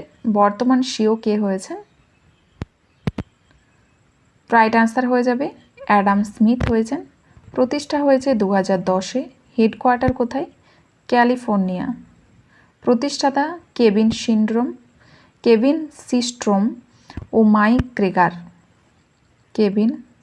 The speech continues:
সিস্ট্রোম এবং মাইক ক্রেগার,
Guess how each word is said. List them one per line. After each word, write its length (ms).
সিস্ট্রোম 540
এবং 280
মাইক 380
ক্রেগার, 380